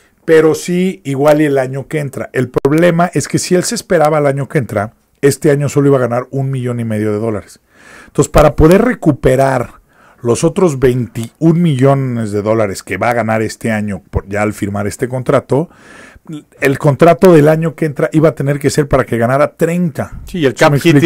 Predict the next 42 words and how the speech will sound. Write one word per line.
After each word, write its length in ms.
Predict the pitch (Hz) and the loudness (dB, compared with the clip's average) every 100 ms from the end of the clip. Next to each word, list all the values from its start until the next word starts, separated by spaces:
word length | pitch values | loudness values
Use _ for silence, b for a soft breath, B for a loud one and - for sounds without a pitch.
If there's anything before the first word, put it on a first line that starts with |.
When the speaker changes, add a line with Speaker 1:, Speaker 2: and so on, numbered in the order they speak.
| 156 | 6
Speaker 2:
iba 40 | |
a 20 | |
estar 240 | 196 170 151 | 4 4 2
muy 260 | 151 156 | 2 0
duro 320 | 147 165 147 - | 2 4 2 2
para 220 | 123 123 | -2 0
manejar. 340 | 131 139 160 | -2 2 2
Speaker 1:
Entonces, 300 | 147 180 - | 4 2 2
Speaker 2:
Y 80 | 156 | 2
de 100 | 160 | 2
Speaker 1:
eh, 20 | |
Speaker 2:
por 180 | 147 175 | 2 0
sí 120 | 190 | 2
ya 100 | 208 | 2
Speaker 1:
la 60 | 208 | 4
Speaker 2:
tuvieron 320 | 202 - - | 4 6 6
que 80 | 170 | 6
dejar 300 | 170 147 190 | 6 6 6
a 80 | 196 | 6
Speaker 1:
negociación, 240 | 165 165 | 6 6
Speaker 2:
este 180 | 170 160 | 4 2
Mac-, 300 | 156 165 165 | -2 -4 -4
a 60 | 180 | -4
este 200 | 175 190 | -2 -4
McDonald, 520 | 165 147 180 175 131 | -4 -4 -4 -2 0
Speaker 1:
la 80 | 131 | 2
Speaker 2:
¿a 40 | |
quién? 80 | 131 | 2
Speaker 1:
ne-, 120 | 131 - | 0 0
ahorita 320 | 110 110 117 | 0 0 -2
te 100 | 131 | -4
digo, 160 | 131 104 | -4 -4
un 80 | |
poco, 160 | 98 107 | -6 0
por 140 | 127 | 2
eso 180 | 127 151 | 2 2
te 80 | 135 | 2
digo 140 | 131 | 2
que 140 | 127 110 | 0 -6
puede 260 | 131 123 | -2 -2
ser 180 | 117 117 | -2 -6
distracción. 480 | 113 - 110 - | -6 -10 -14 -14